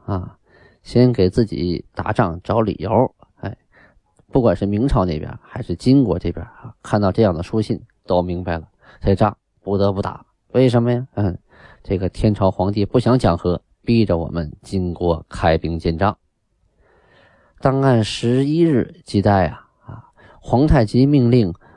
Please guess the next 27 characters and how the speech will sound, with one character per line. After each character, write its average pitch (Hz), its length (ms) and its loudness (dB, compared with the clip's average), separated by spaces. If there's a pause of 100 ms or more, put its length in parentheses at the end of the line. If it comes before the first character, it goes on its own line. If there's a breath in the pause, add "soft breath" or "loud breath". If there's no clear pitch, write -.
(200 soft breath)
孟 139 220 4
阿 127 280 2
图 117 300 -4 (220)
率 107 380 0
领 - 280 -8
官 131 240 2
员 104 300 -2 (240)
八 151 160 -2
员、 92 260 -6 (680)
士 - 240 -2
兵 135 340 0
三 208 460 -2
百 104 160 -8
人 90 320 -14
去 - 180 -2
征 104 380 0 (440 soft breath)
瓦 98 140 -4
尔 131 160 -2
喀 - 280 -4 (680)
啊。 127 280 -10 (540 soft breath)
这 - 100 -4
个 156 80 4
人 156 160 0
可 131 100 -6
不 123 80 -6
多 170 200 4
啊， 120 240 -6